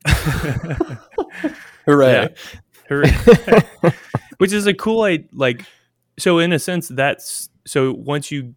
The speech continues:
Speaker 1: get to be a jump master, you can be, um, a master, yeah, a jump master. Then you, you get thirty jumps, you get a star over your wings. And
Speaker 2: Mm.
Speaker 1: then
Speaker 2: This is the
Speaker 1: sixty-five
Speaker 2: Boy Scout
Speaker 1: jumps.
Speaker 2: thing. This is, you start getting
Speaker 1: This is the
Speaker 2: merit
Speaker 1: Boy
Speaker 2: badges.
Speaker 1: Scout thing. Yeah.
Speaker 2: Mm-hmm.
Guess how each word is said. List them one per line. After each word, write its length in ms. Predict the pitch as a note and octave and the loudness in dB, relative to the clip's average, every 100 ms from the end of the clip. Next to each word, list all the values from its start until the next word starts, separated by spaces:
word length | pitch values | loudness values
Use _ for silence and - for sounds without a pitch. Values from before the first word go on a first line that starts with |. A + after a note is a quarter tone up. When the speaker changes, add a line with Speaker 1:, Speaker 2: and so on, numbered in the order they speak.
| - | -8
Speaker 1:
get 320 | C3 B2 _ - | -6 -6 _ -14
to 100 | C3 | -10
be 140 | A#2+ | -6
a 60 | A2 | -8
jump 280 | A2 C3 - | -6 -8 -8
master, 680 | A2 G#2+ - A2+ G#2+ A#2+ - _ | -10 -10 -12 -12 -10 -12 -16 _
you 220 | A#2+ A#2 G#2+ | -10 -10 -8
can 200 | A2+ A2 | -12 -10
be, 320 | A2+ A2 G#2+ _ _ _ _ - | -8 -8 -10 _ _ _ _ -12
um, 540 | A2 G#2+ - G#2+ D#3+ - | -10 -10 -12 -16 -18 -12
a 80 | A2 | -8
master, 560 | A2 A2+ A2+ B2 A2+ - _ - _ - _ | -4 -6 -6 -10 -10 -12 _ -20 _ -20 _
yeah, 180 | B2 G2+ | -6 -6
a 40 | |
jump 240 | A2 C3 - | -6 -10 -8
master. 540 | G#2 A2 A2 G#2+ - _ - | -10 -10 -12 -16 -18 _ -12
Then 180 | B2 B2 | -8 -6
you, 160 | A#2+ - | -8 -10
you 260 | - B2 | -14 -10
get 160 | A#2 - | -10 -8
thirty 280 | C3 B2 A#2 | -6 -6 -6
jumps, 340 | A2+ A2 G#2+ | -8 -10 -10
you 80 | A#2 | -10
get 100 | A2 | -10
a 40 | |
star 640 | - - B2 A#2 A2+ A2 - | -10 -8 -4 -2 -2 -4 -6
over 200 | A2+ A2+ | -8 -8
your 180 | G2+ | -10
wings. 520 | G2+ A2+ G#2+ - - _ _ _ _ _ | -10 -10 -12 -18 -20 _ _ _ _ _
And 120 | G#2 | -8
Speaker 2:
Mm. 40 | A#2 | -6
Speaker 1:
then 80 | G#2+ | -6
Speaker 2:
This 60 | |
is 40 | - | -8
the 260 | C3 - | -12 -4
Speaker 1:
sixty-five 380 | B2+ A#2+ B2 G#2+ | 0 0 0 2
Speaker 2:
Boy 140 | G#2 G2+ | 4 4
Scout 120 | - G#2 | 2 -2
Speaker 1:
jumps. 100 | - | -2
Speaker 2:
thing. 240 | G2+ G2 | -4 -6
This 140 | F#2+ F#2+ | -8 -10
is, 120 | G2 | -8
you 140 | G2+ F#2+ G2+ | -8 -6 -6
start 200 | G2 F#2 | -6 -6
getting 100 | F#2+ | -6
Speaker 1:
This 40 | |
is 60 | F#2 | -4
the 40 | |
Speaker 2:
merit 80 | F2+ | -4
Speaker 1:
Boy 80 | B2 | -4
Speaker 2:
badges. 120 | - | -4
Speaker 1:
Scout 320 | G2+ G2 - | -6 -8 -10
thing. 140 | - - - | -16 -18 -8
Yeah. 120 | A#2+ | -6
Speaker 2:
Mm-hmm. 240 | G2 G2+ | -6 -8